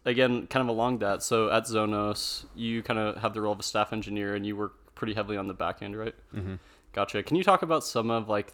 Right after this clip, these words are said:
Speaker 1: the programming languages and tools that you use, or?
Speaker 2: Yeah, totally. So, <clears throat> um, I just love Java. Like, I'm just a Java
Speaker 1: <laughs>
Speaker 2: fanboy.
Speaker 1: Nice.
Speaker 2: Um, it's probably, like, there's pros and cons to Java, there's pros and cons to all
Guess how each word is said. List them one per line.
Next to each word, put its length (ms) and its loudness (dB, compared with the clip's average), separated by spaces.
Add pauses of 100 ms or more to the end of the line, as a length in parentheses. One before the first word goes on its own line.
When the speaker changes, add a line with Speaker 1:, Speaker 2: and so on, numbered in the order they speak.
(100)
Speaker 1:
the 360 -6
programming 400 0
languages 500 -4
and 120 -4
tools 260 -2
that 100 -2
you 120 -6
use, 440 -4
or? 220 -4 (220)
Speaker 2:
Yeah, 120 4
totally. 380 -2
So, 420 6 (100)
<clears throat> 100 -14
um, 420 0 (220)
I 80 6
just 180 -2
love 220 0
Java. 400 0 (300)
Like, 120 -4
I'm 100 0
just 160 -6
a 60 -4
Java 300 4
Speaker 1:
<laughs> 80 -10
Speaker 2:
fanboy. 540 0 (260)
Speaker 1:
Nice. 260 -10 (160)
Speaker 2:
Um, 460 2 (240)
it's 100 -12
probably, 220 2
like, 240 2 (720)
there's 180 2
pros 240 2
and 80 -2
cons 340 2
to 60 -8
Java, 320 4
there's 140 -2
pros 160 -6
and 80 -8
cons 300 -2
to 80 -6
all 460 2